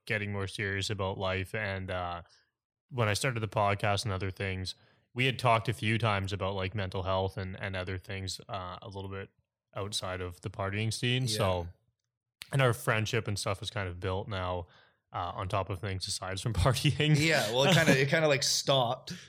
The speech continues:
Speaker 2: right? 'Cause
Speaker 1: Yeah.
Speaker 2: you weren't partying anymore, and then I stopped. And
Speaker 1: Yeah.
Speaker 2: I was like, "Holy shit," like, he's kinda someone that I can relate with more than just being fucked <laughs> up with on the weekends,
Speaker 1: <laughs>
Speaker 2: like,
Speaker 1: Yeah,
Speaker 2: really.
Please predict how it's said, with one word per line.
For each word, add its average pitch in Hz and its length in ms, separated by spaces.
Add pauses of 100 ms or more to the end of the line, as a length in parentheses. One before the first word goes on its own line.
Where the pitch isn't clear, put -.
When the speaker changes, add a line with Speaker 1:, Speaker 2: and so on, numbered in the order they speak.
(140)
Speaker 2:
right? 117 100
'Cause 135 60
Speaker 1:
Yeah. 120 280
Speaker 2:
you 131 80
weren't 123 160
partying 120 340
anymore, 104 380
and 113 120
then 98 220 (100)
I 107 180
stopped. 101 600 (500)
And 123 80
Speaker 1:
Yeah. 110 160
Speaker 2:
I 98 60
was 95 100
like, 95 140
"Holy 95 220
shit," 98 260
like, 92 160
he's 98 180
kinda 95 220
someone 92 380
that 90 160 (760)
I 113 120
can 107 160
relate 101 400
with 95 200
more 95 240
than 87 180
just 90 220
being 90 360 (560)
fucked - 340
<laughs> - 140
up 196 140
with 131 200
on 123 60
the - 220
weekends, - 520
Speaker 1:
<laughs> - 0
Speaker 2:
like, 165 240
Speaker 1:
Yeah, - 260
Speaker 2:
really. 143 220